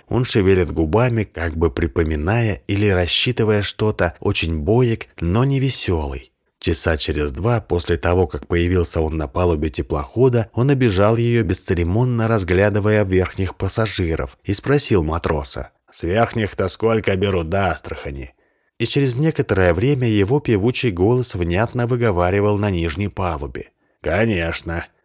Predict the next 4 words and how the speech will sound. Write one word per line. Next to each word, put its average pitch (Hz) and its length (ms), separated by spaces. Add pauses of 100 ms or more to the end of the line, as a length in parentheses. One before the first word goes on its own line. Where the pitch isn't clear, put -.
(140)
лёгкая 95 580
наверх 90 500
выплывает, 98 800 (120)
подымается, 90 920